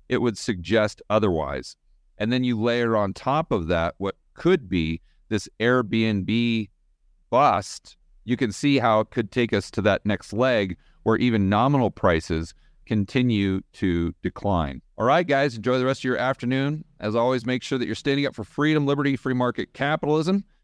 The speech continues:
And if any of you know Warren Buffett personally, please do call him and tell him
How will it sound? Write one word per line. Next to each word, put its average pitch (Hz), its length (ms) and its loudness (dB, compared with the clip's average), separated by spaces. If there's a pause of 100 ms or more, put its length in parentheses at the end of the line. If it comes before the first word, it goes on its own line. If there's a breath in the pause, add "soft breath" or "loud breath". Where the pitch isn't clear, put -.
(240)
And 98 140 -4
if 101 160 -6
any 131 160 0
of 120 80 -4
you 127 120 0
know 127 280 0
Warren 120 380 0
Buffett 123 320 -2
personally, 139 480 -2
please 160 360 2
do 107 160 0
call 92 320 -2
him 92 260 -2 (280)
and 95 120 -4
tell 107 220 2
him 101 240 0